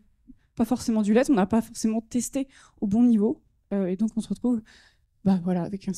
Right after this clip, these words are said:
un test qui sert à rien. Également, quand on a trop de mock,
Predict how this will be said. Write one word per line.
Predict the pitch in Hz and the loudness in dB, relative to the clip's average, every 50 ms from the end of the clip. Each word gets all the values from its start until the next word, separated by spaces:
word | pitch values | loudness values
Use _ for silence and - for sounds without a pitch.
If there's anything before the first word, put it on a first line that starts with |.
| - - - | -8 -10 -10
un | 196 | -6
test | 190 208 214 - | -6 -6 -6 -6
qui | - 202 | -12 -10
sert | - - 190 175 | -6 -4 -4 -2
à | 175 | -2
rien. | 175 170 156 156 - _ _ _ _ _ _ _ _ _ _ _ _ _ _ _ _ _ _ _ _ _ _ _ _ _ _ _ _ _ _ _ _ _ _ _ _ _ _ _ _ _ _ _ _ _ _ _ _ _ _ _ _ _ _ _ _ _ _ - | -2 -4 -4 -6 -8 _ _ _ _ _ _ _ _ _ _ _ _ _ _ _ _ _ _ _ _ _ _ _ _ _ _ _ _ _ _ _ _ _ _ _ _ _ _ _ _ _ _ _ _ _ _ _ _ _ _ _ _ _ _ _ _ _ _ -2
Également, | 226 220 220 220 240 262 311 320 | 0 2 2 4 4 4 4 4
quand | 311 311 - 247 269 277 277 277 - - | 4 2 2 4 4 4 4 2 2 0
on | 214 202 | 2 2
a | 196 196 196 190 190 190 | 2 2 2 2 0 0
trop | - - 302 | 2 2 2
de | 247 | 2
mock, | 226 208 285 - - - - | 4 2 0 0 -4 -12 -14